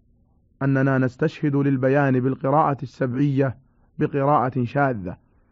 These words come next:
فيشهد للبيان الذي بينا به أن نائب الفاعل ربيون، وأن بعض القراء غير السبعة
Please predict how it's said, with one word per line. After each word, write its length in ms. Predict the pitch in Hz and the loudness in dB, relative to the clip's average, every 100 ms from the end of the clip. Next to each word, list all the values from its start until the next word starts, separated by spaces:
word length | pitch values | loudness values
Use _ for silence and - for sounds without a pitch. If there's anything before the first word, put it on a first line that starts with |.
| _ _ _ _ _ _ | _ _ _ _ _ _
فيشهد 480 | - 151 156 135 135 | 2 2 4 0 2
للبيان 500 | 131 127 127 147 147 | 2 2 4 4 4
الذي 300 | 131 131 127 | 2 2 2
بينا 520 | 131 131 139 131 127 | 2 2 2 2 2
به 200 | 127 170 - _ _ _ _ _ _ _ - | 2 2 0 _ _ _ _ _ _ _ -2
أن 180 | 131 127 | 2 4
نائب 320 | 139 165 156 | 4 4 2
الفاعل 560 | 143 131 151 131 131 135 - | 2 2 2 2 0 -2 -2
ربيون، 680 | 135 117 131 123 156 143 120 - _ _ _ _ - | -2 0 0 2 2 2 -2 -10 _ _ _ _ -6
وأن 320 | 113 131 123 | -2 0 2
بعض 280 | 143 139 135 | 2 2 0
القراء 580 | 127 131 123 139 143 | -2 -2 0 2 2
غير 220 | 131 127 123 | 2 2 0
السبعة 640 | 117 - 147 135 135 | 0 0 0 2 -2